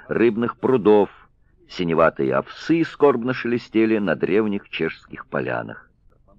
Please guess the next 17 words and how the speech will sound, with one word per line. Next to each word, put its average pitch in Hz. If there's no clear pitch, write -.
«Карту!» 110
И 202
он 143
сел. 87
Маленький 107
остроносый 92
человек, 90
губы 110
узкие, 117
словно 110
лезвия. 101
«Вон 120
там 135
цветут 131
овсы», — 123
показал 71
тростью. -